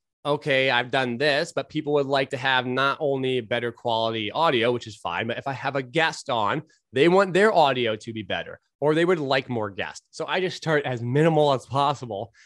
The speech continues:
and slowly branch out. I think of myself as this kind of amoeba probing the environment to see what's out there, as opposed to building this castle and hoping I put it in the right spot, because odds are I didn't put it in the right spot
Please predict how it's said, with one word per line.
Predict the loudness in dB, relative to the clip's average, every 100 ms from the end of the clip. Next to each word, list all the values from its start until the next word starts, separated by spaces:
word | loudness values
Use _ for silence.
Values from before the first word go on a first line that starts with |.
| _ _
and | -8 -8
slowly | -4 2 6 6 6 4
branch | 4 2 2 0 -4
out. | -2
I | -4 -6
think | -6 -4
of | -2
myself | -4 -4 -2 -2 -2
as | -4
this | -4 -6
kind | -6 -4
of | -2
amoeba | -2 0 2 2 2 0 -4 _ _ _
probing | 4 4 4 2
the | 2
environment | 2 2 2 2 0 -4
to | -14
see | -10 -4
what's | -4 -2
out | 0 0 -2
there, | -4 -4 -6 _ _ -6
as | -2 -2
opposed | 0 0 0 -2
to |
building | -2 0 2 0
this | -4 -8 -6
castle | -2 -2 -2 -4 -2
and | 0
hoping | 0 0 0
I | -2
put | -2 -4
it | -4
in | -4
the | -4
right | -2 -2 -2
spot, | -6 -4 -4 -4
because | -6 -6 -6 -2
odds | 2 4 4 4
are | 4 4 2
I | 2
didn't | -2 -4
put | 0 0
it | 0
in | -4
the | -6
right | -4 -6 -4
spot | -4 -2